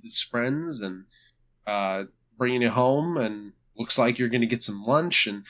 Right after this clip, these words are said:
so <clears throat> since none of them had actually succeeded, I started throwing in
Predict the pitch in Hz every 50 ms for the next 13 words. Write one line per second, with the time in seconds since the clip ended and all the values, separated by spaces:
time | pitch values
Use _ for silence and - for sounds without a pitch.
0 | - - - - - _ - - 175 165 143 - - - _ _ - 202 233 220
1 | 202 175 147 123 - - _ _ _ _ _ _ _ _ _ _ _ _ _ _
2 | _ _ _ _ _ - - - - 226 220 196 202 - 165 165 175 190 220 240
3 | 202 180 170 143 131 127 127 - - _ - - 139 139 139 139 127 - 139 131
4 | - 120 - - - 151 135 127 120 - - 120 120 117 - - - - 147 147
5 | 160 170 165 156 143 - - _ _ - - - 131 135 131 131 131 131 127 127
6 | 120 117 113 113 113 110 107 107 101